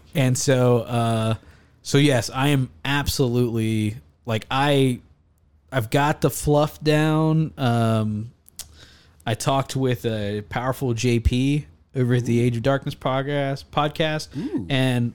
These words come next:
Speaker 1: I, I went to him and I was like, "Hey, you know literally every piece of fluff."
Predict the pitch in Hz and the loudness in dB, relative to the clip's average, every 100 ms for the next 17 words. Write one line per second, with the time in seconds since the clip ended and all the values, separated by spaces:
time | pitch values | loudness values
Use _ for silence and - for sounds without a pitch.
0 | - 117 82 113 143 220 185 165 185 156 | -6 -6 -4 -2 0 0 2 2 2 2
1 | 147 131 127 117 113 147 131 110 - - | 0 0 0 0 0 0 0 0 -4 -14
2 | - _ _ - 127 160 175 160 143 135 | -20 _ _ -12 -4 0 2 4 4 6
3 | 143 131 123 123 135 131 127 131 120 - | 6 6 4 4 2 0 -2 -4 -6 -2
4 | 127 123 117 - | 0 2 0 -4